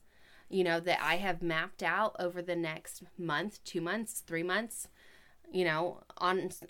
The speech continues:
on and so forth, one year, five years even. And we have smart goals that we have mapped out for this podcast. We have no idea where it's going, but we've mapped some, uh,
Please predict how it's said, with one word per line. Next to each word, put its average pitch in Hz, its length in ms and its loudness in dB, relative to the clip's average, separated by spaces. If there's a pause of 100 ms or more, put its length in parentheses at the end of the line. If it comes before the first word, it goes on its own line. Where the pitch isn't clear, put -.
on 180 160 2
and 196 100 2
so 175 160 0
forth, 185 260 -2
one 175 240 0
year, 170 200 4
five 165 420 4
years 170 340 -2
even. 180 380 -2 (400)
And 277 400 2
we 277 160 0
have 277 180 2
smart 254 300 0
goals 247 200 -2
that - 120 -2
we 233 120 -2
have 233 80 -2
mapped 226 260 -6
out 240 260 2
for 254 100 -2
this 262 200 -2
podcast. - 800 -2 (420)
We 311 140 4
have 311 160 6
no 262 160 4
idea 254 400 6
where 214 180 6
it's 185 140 -2
going, 277 460 2
but 233 200 8
we've 277 200 0
mapped 254 280 6
some, 226 460 -2
uh, 208 140 6